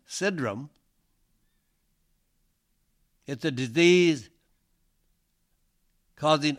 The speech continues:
all the membranes, the mucous membranes, to dry out, including the joints.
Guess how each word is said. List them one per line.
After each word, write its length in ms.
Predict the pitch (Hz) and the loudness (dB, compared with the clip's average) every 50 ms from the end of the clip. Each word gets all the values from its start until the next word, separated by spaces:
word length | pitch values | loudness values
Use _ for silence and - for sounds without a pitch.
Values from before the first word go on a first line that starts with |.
| - | -2
all 340 | - 156 165 170 180 185 185 | 2 4 6 6 6 6 4
the 440 | 165 156 147 143 135 135 123 113 98 _ _ _ _ - | 4 2 2 2 0 -2 -4 -6 -10 _ _ _ _ -6
membranes, 800 | 143 139 147 160 185 196 165 139 123 117 113 120 139 147 - - | -2 0 2 2 2 2 0 0 -2 -2 -2 -4 -8 -10 -12 -10
the 80 | 131 | -2
mucous 300 | 135 151 165 147 139 131 | 0 2 2 0 0 -4
membranes, 640 | 123 143 156 170 170 147 135 123 113 117 120 113 110 | -4 -2 0 0 0 -2 -2 -4 -4 -4 -6 -8 -10
to 140 | - 135 | -12 -14
dry 320 | 127 113 123 139 135 135 135 | -10 -6 -2 0 0 2 2
out, 360 | 127 120 110 95 - - - _ _ _ _ _ _ _ _ _ _ _ _ _ _ _ _ _ _ _ _ _ _ _ _ _ _ _ _ _ - | 0 0 -2 -6 -10 -20 -20 _ _ _ _ _ _ _ _ _ _ _ _ _ _ _ _ _ _ _ _ _ _ _ _ _ _ _ _ _ -6
including 540 | 151 143 127 - - 180 180 170 156 147 | -6 -6 -4 0 2 4 4 4 2 2
the 100 | 127 131 | 0 -2
joints. 520 | 120 104 147 139 139 123 98 90 - - | -4 -2 -2 0 0 -2 -4 -8 -14 -20